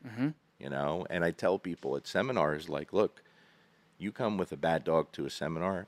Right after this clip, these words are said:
Speaker 2: I know what kind of stress you're under. No one's going to judge you. Everyone has the same stress."
Speaker 1: Yeah.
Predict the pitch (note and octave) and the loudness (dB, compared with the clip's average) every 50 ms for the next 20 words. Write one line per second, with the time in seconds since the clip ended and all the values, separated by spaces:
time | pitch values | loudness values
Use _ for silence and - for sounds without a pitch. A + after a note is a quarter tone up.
0 | - _ - F2+ F2 E2+ F2 F#2 F#2+ F#2+ E2 C#2+ - - E2+ D2+ D2 - - - | -12 _ -8 -4 -2 0 2 2 4 4 4 2 2 -2 -4 -4 -4 -6 -8 -6
1 | - D#2 D2+ C#2 - - D2 D2 D#2 C#2+ C2+ - - - - _ _ _ - - | -4 -4 -4 -4 -4 -4 0 0 0 -2 -2 -6 -10 -10 -14 _ _ _ -20 -20
2 | - - - _ _ _ _ _ _ _ _ _ _ _ - E2+ F2+ G2+ A2 A2 | -20 -20 -20 _ _ _ _ _ _ _ _ _ _ _ 0 2 4 6 6 4
3 | G#2 F#2+ - F#2 F#2 F2 D#2 D#2 D2+ - F#2 F#2+ G2 E2 - - - - - F2 | 4 2 0 -2 -2 -2 -2 -4 -2 2 2 2 2 0 -4 -12 -14 -4 -2 -2
4 | F2 F2+ G#2 F#2+ F2 D#2 D#2 D2+ D#2 D#2+ D2+ - - - - - D2+ C2 C2 - | 0 0 0 0 0 0 -2 -2 -2 -2 -2 -2 -4 -10 -6 -6 -6 -6 -6 -8
5 | - - A2 - - - - - - - - A#2 A2+ G#2+ G#2 G#2+ | -4 -2 -2 -2 -2 -4 -10 -16 -16 -10 -6 -4 -4 -4 -4 -6